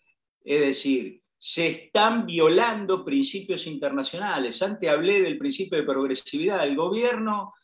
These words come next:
va a tener que justificar, no sé de qué manera, que estaba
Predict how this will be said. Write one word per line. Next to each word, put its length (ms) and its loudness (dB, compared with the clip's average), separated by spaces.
va 100 6
a 80 -4
tener 360 0
que 400 -2
justificar, 1200 -2
no 100 -4
sé 200 0
de 180 0
qué 140 -6
manera, 640 -2
que 140 4
estaba 640 2